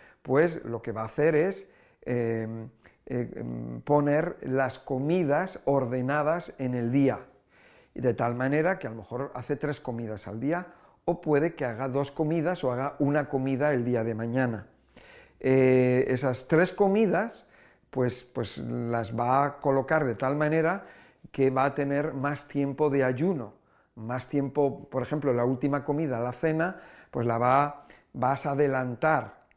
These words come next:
la, la, la cena. En vez de cenar a las diez de la noche, pues cenas a las nueve de la noche.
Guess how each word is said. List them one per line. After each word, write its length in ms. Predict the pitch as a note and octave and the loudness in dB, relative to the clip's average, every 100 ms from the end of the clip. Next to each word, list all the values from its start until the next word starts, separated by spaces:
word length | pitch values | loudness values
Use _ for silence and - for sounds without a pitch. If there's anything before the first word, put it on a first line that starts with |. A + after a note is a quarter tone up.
| - | -14
la, 280 | A2+ G#2+ A2+ | -8 -8 -6
la, 240 | G#2+ G#2+ | -8 -8
la 180 | A2 F#2+ | -10 -10
cena. 300 | - A#2 A2+ | -8 -8 -8
En 80 | A2 | -6
vez 120 | A#2+ | -4
de 80 | B2+ | -4
cenar 380 | B2 B2 C3 C3 | -4 -4 -2 -2
a 60 | |
las 160 | B2+ B2 | -2 0
diez 160 | B2+ | 0
de 100 | B2+ | 2
la 100 | C3 | 0
noche, 320 | C#3 C#3+ D#3+ D3+ - - _ | 0 0 0 -2 -8 -20 _
pues 220 | - G#2 | -8 -8
cenas 440 | - D3+ C#3+ A#2+ A#2 | -2 0 0 -2 -6
a 40 | |
las 160 | A2 A2+ | -8 -6
nueve 360 | B2 B2 A#2 | -4 -2 -2
de 100 | A#2 | -2
la 140 | A2 A2+ | -4 -2
noche. 400 | C3+ B2+ B2 | -4 -4 -8